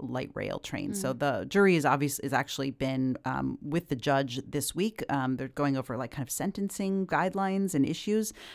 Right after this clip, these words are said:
Speaker 1: Um, so that case, there's obviously more decisions that will come from that. But, um, those are the updates on those three kind of major cases that we've
Speaker 2: Yeah.
Speaker 1: been keeping our eyes on.
Speaker 2: So, Love, you are our, have become our sports reporter for women's basketball especially, and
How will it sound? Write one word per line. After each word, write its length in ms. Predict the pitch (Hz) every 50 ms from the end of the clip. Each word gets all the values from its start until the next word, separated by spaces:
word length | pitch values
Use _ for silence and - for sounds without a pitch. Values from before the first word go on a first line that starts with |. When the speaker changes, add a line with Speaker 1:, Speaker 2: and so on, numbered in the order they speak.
| - -
Speaker 1:
Um, 140 | - 147 139
so 100 | 127 -
that 160 | 165 175 180
case, 220 | - - 180 160 -
there's 160 | 143 139 139
obviously 340 | 139 135 135 127 - 139 131
more 180 | 123 127 135
decisions 460 | 127 123 117 - 135 123 131 127 123 -
that 80 | -
will 100 | - 123
come 280 | - - - 135 127 123
from 240 | - - 127 127 123
that. 220 | 123 - - -
But, 180 | - 123 - - -
um, 160 | 139 135 131 123
those 160 | 147 156 147
are 40 | 135
the 120 | 139 139
updates 380 | 135 127 - - 131 120 - 127
on 140 | 123 123 120
those 200 | 127 123 - -
three 220 | - 143 139 123
kind 180 | - 120 123 113
of 80 | 107
major 300 | 120 120 123 117 - 107
cases 560 | - - - 107 117 - - - - - -
that 180 | - - - -
we've 120 | - -
Speaker 2:
Yeah. 100 | 190 -
Speaker 1:
been 160 | 92 113 123 - _ _ _ _ _ _ -
keeping 260 | - 143 135 131 117
our 140 | 123 117 117
eyes 180 | 113 113 113 -
on. 180 | - - - - _ _ _ _ _ _ _ _ _ -
Speaker 2:
So, 220 | - - 277 269 262
Love, 420 | 254 233 247 247 247 254 247 240 - -
you 260 | - 214 226 240 247 -
are 320 | - 214 214 208 208 202
our, 500 | - - 196 190 190 190 190 185 - - - _ _
have 180 | 220 208 226 190
become 380 | 214 214 - - 226 202 202
our 140 | 190 185 190
sports 440 | 190 - - - 208 196 196 196 -
reporter 400 | 196 185 - - 196 180 185 202
for 140 | - 220 196
women's 320 | 190 185 185 180 180 -
basketball 600 | - 175 175 185 - - 190 175 175 175 175 175
especially, 680 | 175 - - - 175 175 - - 185 185 185 190 220 233
and 280 | - 180 170 180 180